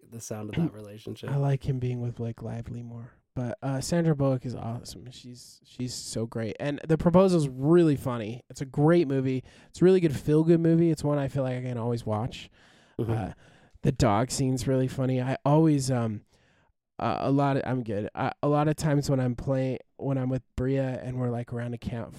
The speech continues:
Speaker 2: we've do-, I've done it at Bear Lake a few times. Uh, and sometimes I'll do it at home where I'm like,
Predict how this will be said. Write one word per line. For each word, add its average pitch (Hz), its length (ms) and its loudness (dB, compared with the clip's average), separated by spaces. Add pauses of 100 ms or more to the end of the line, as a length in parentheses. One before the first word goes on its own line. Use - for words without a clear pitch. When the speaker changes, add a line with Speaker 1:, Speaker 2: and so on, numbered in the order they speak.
Speaker 2:
we've 139 180 -2
do-, 135 140 -2
I've 131 80 -4
done 143 180 2
it 127 40 0
at 120 120 -6
Bear 120 140 -4
Lake 113 260 -6
a - 60 -10
few - 180 -6
times. 127 540 -6 (580)
Uh, 101 280 -6
and 101 120 -8
sometimes 131 340 -4
I'll 131 60 -6
do 123 120 -4
it 110 60 -4
at 92 60 -8
home 120 240 -6
where 120 120 -8
I'm 120 120 -10
like, 120 160 -14